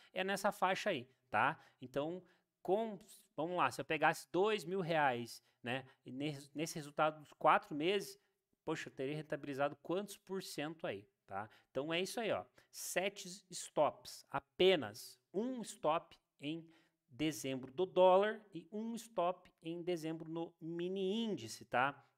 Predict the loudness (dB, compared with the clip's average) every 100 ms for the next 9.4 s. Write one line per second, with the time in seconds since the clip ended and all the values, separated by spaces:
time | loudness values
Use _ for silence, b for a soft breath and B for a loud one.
0 | _ _ _ _ _ -12 -10 -8 -8 -6
1 | -8 -10 -8 -8 -8 -8 -8 -6 -10 -2
2 | 0 2 -2 -10 -10 -4 -4 b b b
3 | -8 -8 -2 0 0 0 0 0 0 -2
4 | -4 -4 -4 -6 -4 -4 -4 0 0 2
5 | -2 0 0 2 2 2 0 -2 -6 b
6 | b -8 -4 -2 -4 -4 -2 -4 -4 -2
7 | -2 -4 -4 -4 -2 6 6 6 2 0
8 | 0 0 -2 -10 -10 -6 -4 -6 -6 -6
9 | -8 -10 -10 -10